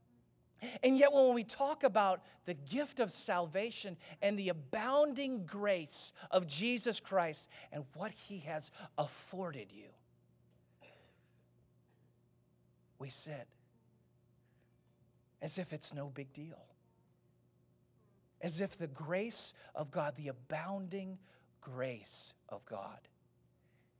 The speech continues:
isn't absolutely mind-blowing. The abundant provision,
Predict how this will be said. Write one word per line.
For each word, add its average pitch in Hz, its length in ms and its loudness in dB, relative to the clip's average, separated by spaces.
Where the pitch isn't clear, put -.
isn't 170 340 -6
absolutely 123 1400 -6
mind-blowing. 110 600 -12
The 135 100 -6
abundant 175 640 0
provision, 143 540 -6